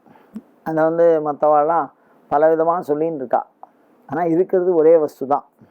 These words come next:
அந்த மாதிரி க்ஷராக்ஷராத்மிகா. இந்த மாதிரி முரண்பட்ட நாமாவளிகள் நிறைய வருது. அப்படின்னா என்ன அர்த்தம் அப்படின்னா,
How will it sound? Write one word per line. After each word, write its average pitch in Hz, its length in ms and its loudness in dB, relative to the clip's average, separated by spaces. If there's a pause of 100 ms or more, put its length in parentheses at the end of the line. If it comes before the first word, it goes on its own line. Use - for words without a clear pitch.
(1200)
அந்த 147 260 -4
மாதிரி 160 540 -4
க்ஷராக்ஷராத்மிகா. 143 1200 0
இந்த 156 140 -4
மாதிரி 202 240 0
முரண்பட்ட 190 500 -2
நாமாவளிகள் 165 680 -2
நிறைய 165 520 -4
வருது. - 260 -6 (1040)
அப்படின்னா 196 320 -2
என்ன 196 260 -2
அர்த்தம் 170 440 -2
அப்படின்னா, 131 360 -8